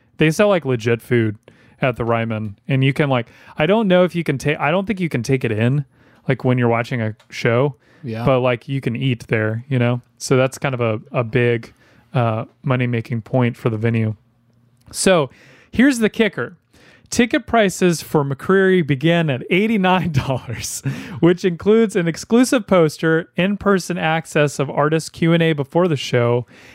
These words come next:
Speaker 1: and live stream tickets start at ten dollars, with V I P upgrades available at forty dollars with virtual access to the Q and A,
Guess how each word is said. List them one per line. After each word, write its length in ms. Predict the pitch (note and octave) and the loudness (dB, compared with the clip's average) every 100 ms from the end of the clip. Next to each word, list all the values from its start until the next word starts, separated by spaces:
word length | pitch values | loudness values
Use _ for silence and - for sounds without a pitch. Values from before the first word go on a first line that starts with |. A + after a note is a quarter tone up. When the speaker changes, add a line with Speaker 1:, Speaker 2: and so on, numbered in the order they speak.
| - | -8
Speaker 1:
and 240 | - D#3 C#3+ | -2 -2 0
live 260 | E3+ A3 | 0 0
stream 560 | G3+ - - D#3 D3 C3+ | -4 -14 -6 -2 0 0
tickets 380 | - C#3 C#3+ C3 | -2 -2 -2 -4
start 260 | - C#3+ | -2 0
at 160 | C3 A#2 | 0 -4
ten 320 | - G#3+ C4 | -2 0 2
dollars, 600 | F#3+ A2+ A2+ A2 A#2+ - - - _ | 2 0 0 -2 -4 -8 -18 -20 _
with 120 | D#3 C#3 | -2 0
V 200 | C#3+ F#3 | 2 2
I 120 | G3+ | 2
P 180 | G3 F#3+ | -2 -2
upgrades 560 | E3+ - E3 D#3+ D3+ | 0 0 2 0 -2
available 540 | - C#3 D3 D3+ D3 D3+ | -4 0 2 2 0 0
at 200 | C3+ B2+ | -2 -6
forty 400 | - D#3+ E3+ F3 | -2 0 2 2
dollars 400 | D3+ D3+ D3 - | 2 2 0 -2
with 160 | B2 | -6
virtual 360 | - D3+ - E3 | 0 0 0 -2
access 540 | D#3 D3 C#3 D3+ C3+ | 0 -2 -4 -6 -6
to 120 | - C3 | -2 -2
the 80 | |
Q 220 | B2 - G#3 | 0 0 2
and 160 | D#3+ | 4
A, 260 | B2+ B2 | 2 0